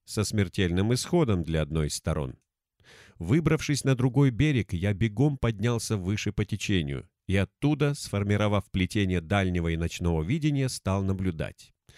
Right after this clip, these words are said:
И увидел, что мой схрон нашли, и один воин возился и поднимал то, что я в яме спрятал, гады! Другие, раздев трупы, сбросили их в реку и стали грузить все ценное на лошадей,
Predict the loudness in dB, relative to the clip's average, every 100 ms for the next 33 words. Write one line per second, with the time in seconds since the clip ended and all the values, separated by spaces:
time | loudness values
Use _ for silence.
0 | -20 -20 -20 -4 2 4 4 2 4 2
1 | 2 -8 0 2 4 2 -2 0 2 2
2 | 2 0 -2 -2 -2 -4 _ _ _ 0
3 | 2 2 2 2 4 4 2 2 0 0
4 | 0 0 -2 0 0 0 0 0 0 0
5 | -2 0 0 0 2 2 0 -2 -2 -4
6 | -4 -6 -12 -10 -8 -2 -2 -2 -8 -12
7 | _ _ _ -20 -20 -2 0 0 0 2
8 | 0 -2 -2 -4 0 -2 0 -2 2 2
9 | 2 2 0 0 -2 -2 2 0 0 _
10 | -20 -12 -6 -4 -2 -2 -2 -2 0 -2
11 | -2 -2 0 0 2 0 0 0 0 0
12 | -2 0 -2 -4